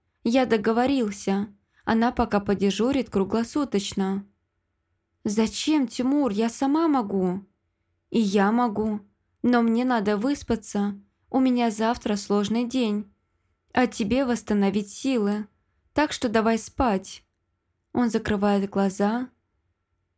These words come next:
"Может быть, мне даже придётся уехать. И мне снова будут фотки с тобой спящим слать?"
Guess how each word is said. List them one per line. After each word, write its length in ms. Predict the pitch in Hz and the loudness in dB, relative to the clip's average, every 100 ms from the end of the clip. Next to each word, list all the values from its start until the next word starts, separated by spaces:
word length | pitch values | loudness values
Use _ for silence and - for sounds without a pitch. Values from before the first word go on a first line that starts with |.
| _ - | _ 0
"Может 480 | 208 226 285 294 | 2 2 2 0
быть, 380 | 202 220 202 - | 0 -2 -2 -4
мне 160 | 226 233 | 0 2
даже 300 | 226 214 220 | 2 2 0
придётся 500 | 226 208 233 226 240 | 0 2 0 0 -4
уехать. 760 | 247 277 277 - 202 202 - _ _ _ _ _ _ _ _ _ _ _ _ _ _ _ | -2 0 -2 -2 -4 -6 -16 _ _ _ _ _ _ _ _ _ _ _ _ _ _ _
И 80 | 269 | 2
мне 200 | 262 262 | 4 0
снова 380 | - 277 262 240 | 0 0 2 0
будут 400 | 220 262 226 - | 0 0 0 -2
фотки 380 | - 277 - | -2 -2 -2
с 100 | - | -10
тобой 260 | - 208 220 | -4 -2 -2
спящим 500 | - 247 320 - 269 | -2 0 0 -2 -4
слать?" 540 | - 226 196 196 - | -2 0 0 -2 -10